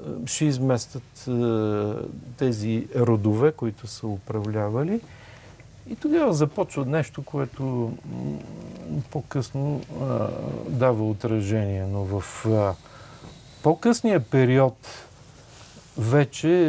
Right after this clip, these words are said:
Византия изчезва. Според мен тя изчезва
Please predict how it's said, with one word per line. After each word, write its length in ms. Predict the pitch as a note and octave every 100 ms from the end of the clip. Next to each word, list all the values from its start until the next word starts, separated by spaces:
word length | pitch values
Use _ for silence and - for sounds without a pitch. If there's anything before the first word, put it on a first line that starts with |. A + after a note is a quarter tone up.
| C#3+
Византия 640 | C3+ B2+ B2+ C#3 A2 A2
изчезва. 460 | G2+ - F#3+ F#3+ F#3
Според 380 | - F3 D3+ D3+
мен 180 | C#3+ A#2+
тя 100 | C#3
изчезва 680 | B2 - C#3 A#2+ B2 A#2 A2+